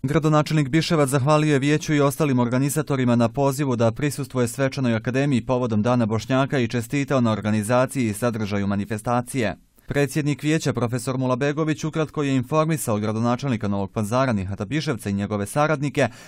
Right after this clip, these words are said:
o planiranim aktivnostima i programima vijeća u tekućoj godini, okvirnim planovima za narednu godinu,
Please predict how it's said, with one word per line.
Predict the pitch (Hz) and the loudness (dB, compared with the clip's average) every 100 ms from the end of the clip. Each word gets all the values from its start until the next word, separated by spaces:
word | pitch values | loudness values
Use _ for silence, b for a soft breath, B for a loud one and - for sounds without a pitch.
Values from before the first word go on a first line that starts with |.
| B | B
o | 175 | -4
planiranim | 170 156 165 156 139 123 | -2 0 0 0 0 0
aktivnostima | 120 143 139 151 - 117 113 | -2 -4 -2 -2 -2 0 0
i | 110 | 0
programima | 131 139 147 139 113 104 | -2 -2 0 0 0 0
vijeća | 117 139 135 | 0 -2 -2
u | 107 | -4
tekućoj | 113 107 104 110 | -4 -4 -6 -4
godini, | 110 135 127 113 - B 120 | 0 0 2 0 -2 B 0
okvirnim | 147 151 - 139 120 104 | 2 2 0 0 0 0
planovima | 123 127 151 156 123 107 | 0 0 0 -2 0 -2
za | 95 98 | -2 -2
narednu | 101 135 170 156 | 0 0 -2 -2
godinu, | 123 156 170 165 | 0 0 0 -2